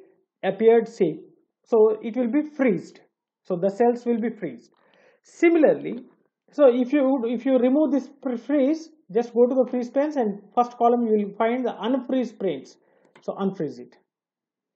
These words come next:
Okay. So if you want to freeze the column, okay, if you, if you are, uh, giving the marks for, uh, or marks or any kind of data,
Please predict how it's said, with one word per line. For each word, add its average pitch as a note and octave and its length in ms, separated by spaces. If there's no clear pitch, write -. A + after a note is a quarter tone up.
Okay. G#3+ 280
So - 360
if B3+ 160
you D#4 100
want C#4+ 360
to D#4 480
freeze D#4 340
the C#4 200
column, A#3 480
okay, F3+ 380
if F3+ 120
you, F#3+ 280
if F#3 120
you A3 120
are, G3+ 400
uh, E3+ 380
giving A3+ 320
the G3+ 280
marks G3+ 400
for, G#3 380
uh, F3+ 340
or F#3 300
marks G3 420
or G3 300
any G3+ 380
kind G3 260
of D#3 180
data, F#3 500